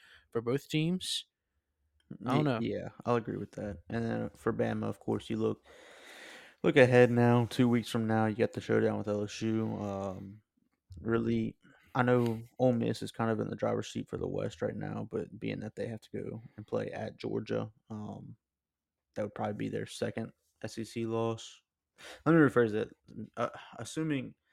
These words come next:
Speaker 2: not assuming, I don't wanna assume that at all, but if L S U was, was to beat Bama in two weeks, um, Ole Miss would take over the reins for the, uh, the division lead as of now. Of course, they still have to play Georgia.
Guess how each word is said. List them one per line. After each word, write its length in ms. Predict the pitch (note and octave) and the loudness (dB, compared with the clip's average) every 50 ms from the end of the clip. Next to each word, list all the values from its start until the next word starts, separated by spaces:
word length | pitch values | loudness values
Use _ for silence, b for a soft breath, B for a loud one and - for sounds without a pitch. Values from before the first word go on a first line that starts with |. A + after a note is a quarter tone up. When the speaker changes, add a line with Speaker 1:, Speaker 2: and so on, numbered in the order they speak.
| b b b b _ | b b b b _
Speaker 2:
not 120 | A2+ A#2 A2+ | 2 2 2
assuming, 340 | A2 - - A2 G#2+ G2 | 2 -2 -6 -6 -6 -6
I 60 | G2+ G#2+ | -4 -2
don't 160 | A2 G#2+ F#2+ | -2 -2 -2
wanna 100 | F2+ A2 | -4 -10
assume 340 | G#2 - - G#2+ G#2 G#2+ G#2 | -12 -12 -12 -10 -10 -10 -10
that 240 | G#2 G#2 G#2+ G#2 - - _ - - _ | -10 -10 -10 -10 -12 -16 _ -20 -12 _
at 100 | A2 A2 | -8 -8
all, 240 | G#2+ G#2+ G#2+ G#2+ G#2 | -6 -8 -8 -8 -8
but 160 | G#2 G#2+ - - - _ _ b b b b b b b b b b b | -8 -10 -10 -10 -14 _ _ b b b b b b b b b b b
if 140 | - G#2 A#2+ | 0 6 8
L 140 | C3 C3 | 8 8
S 140 | B2+ B2 - C3+ | 6 2 -2 -2
U 100 | B2+ A#2+ | -2 -2
was, 340 | A2 A2+ A#2 A#2 A2 - - _ _ _ | 2 2 2 2 2 -2 -8 _ _ _
was 180 | B2 A2+ A2+ G#2+ | -2 -2 -2 -2
to 100 | - G#2+ | -2 -6
beat 300 | G2+ A2 A2+ A2 - - | -4 -4 -4 -4 -6 -6
Bama 460 | - G#2+ G#2 G#2+ G#2+ A2 A2 - A2 - _ _ _ _ _ | -6 -6 -4 -4 -8 -8 -12 -14 -16 -18 _ _ _ _ _
in 80 | A2+ | -20
two 220 | G#2+ - A2+ A2 G#2 | -14 -8 -6 -6 -4
weeks, 480 | G2+ G#2 A2 - - _ - - - _ _ - | -4 -4 -6 -8 -12 _ -20 -20 -20 _ _ -8
um, 480 | A#2 A2+ A2+ G#2+ G#2+ G#2 G#2 G#2 - - - - - - | -6 -4 -4 -4 -6 -8 -8 -10 -12 -14 -16 -18 -4 2
Ole 140 | B2 C3 B2+ | 2 2 4
Miss 240 | A#2+ A#2 A2 - | 2 0 -2 -2
would 220 | A#2 A2+ A2 G#2 - - _ _ _ | -2 -2 -2 -4 -8 -14 _ _ _
take 200 | - A#2 G#2+ A#2 | -6 -4 -2 -2
over 100 | A2+ A2 | -2 -2
the 120 | A2 A2 | -2 -2
reins 360 | A2 A2 A2 A2 A2 A2 G#2 | -4 -4 -4 -4 -6 -8 -10
for 140 | - - A2 | -10 -10 -8
the, 240 | G#2+ A2 A2+ A2 A2 A2 A2 _ _ _ _ _ _ _ _ _ _ _ _ _ _ - G#2+ G#2+ A2 - - | -8 -8 -10 -10 -12 -16 -20 _ _ _ _ _ _ _ _ _ _ _ _ _ _ -16 -16 -16 -14 -6 -2
uh, 140 | A2 A#2 | -2 0
the 120 | A2 A2 A2 | 0 -2 -2
division 460 | G#2+ A2+ G#2+ A2 A2+ G#2+ A2 A2 G#2+ | -4 -2 -2 0 -2 -2 -2 -4 -2
lead 220 | G#2+ A2 A2 G#2+ | 0 0 0 2
as 280 | - G#2+ A2 A2+ A2 G#2+ | 2 2 2 2 2 2
of 140 | A2+ G#2+ G#2+ | 0 -2 -2
now. 300 | G#2+ G#2+ G#2+ G#2 G#2 G2+ | -4 -4 -4 -4 -4 -6
Of 100 | G2+ - | -8 -6
course, 300 | - A2 G#2+ G#2+ G#2+ - | -4 -2 -2 -2 -4 -6
they 100 | - G#2 | -10 -10
still 200 | - - - G#2 | -8 -6 -8 -8
have 80 | G#2 - | -8 -10
to 60 | - | -12
play 180 | - - G2+ G2 | -10 -8 -8 -8
Georgia. 480 | - - - - - - - G#2+ G#2 | -8 -10 -12 -12 -14 -14 -14 -16 -16